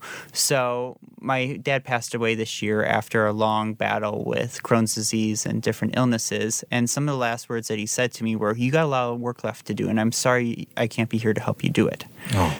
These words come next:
Speaker 1: And for me, that was a deep call, and it ended up being that Unlocking Communities, we filed, we, we filed the incorporation paperwork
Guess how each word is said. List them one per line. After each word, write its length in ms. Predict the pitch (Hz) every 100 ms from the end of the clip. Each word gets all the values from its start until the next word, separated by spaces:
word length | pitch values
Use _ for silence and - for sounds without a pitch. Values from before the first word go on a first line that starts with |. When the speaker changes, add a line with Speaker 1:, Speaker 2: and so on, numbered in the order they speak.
| -
Speaker 1:
And 220 | 135 139
for 140 | - 135
me, 480 | 165 175 147 139 -
that 200 | 143 139
was 180 | 151 143
a 60 |
deep 340 | 131 - 113 -
call, 360 | - 113 104
and 100 | 107
it 100 | 110 -
ended 260 | 127 120
up 140 | 120 110
being 340 | 117 117 117
that 200 | 110 107
Unlocking 420 | 120 117 113 117 110
Communities, 600 | - 110 107 110 104 -
we 100 | 110
filed, 420 | 110 107 110 -
we, 340 | 120 120 113 -
we 140 | 117
filed 320 | 113 120 117
the 60 | 113
incorporation 680 | 107 - 107 110 107 - 110
paperwork 640 | - - - - - -